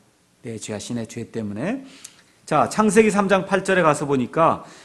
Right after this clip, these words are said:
그들이 앞치마를 이제 만든 이후에 그날 서늘한 때에 동산에서 거니시는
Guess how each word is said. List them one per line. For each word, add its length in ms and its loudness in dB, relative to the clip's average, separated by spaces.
그들이 720 0
앞치마를 640 2
이제 120 -2
만든 460 0
이후에 580 -6
그날 340 4
서늘한 580 -2
때에 200 -2
동산에서 600 -4
거니시는 580 -4